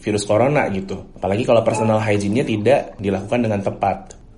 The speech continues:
Penggunaan masker juga ada banyak hal yang harus diperhatikan, dari cara menggunakannya, cara melepasnya, pembuangannya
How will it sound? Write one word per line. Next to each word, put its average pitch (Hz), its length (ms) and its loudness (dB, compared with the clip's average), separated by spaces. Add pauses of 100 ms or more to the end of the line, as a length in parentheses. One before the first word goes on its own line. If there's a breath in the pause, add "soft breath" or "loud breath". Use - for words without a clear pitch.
(100)
Penggunaan 123 320 0
masker 117 320 0
juga 135 240 0
ada 143 240 0
banyak 143 400 -2
hal - 240 -2
yang 139 80 -2
harus 135 160 -4
diperhatikan, 127 560 -4
dari 101 160 0
cara 101 240 -2
menggunakannya, 110 880 -2
cara 104 240 -2
melepasnya, 104 1120 -4
pembuangannya 104 1120 0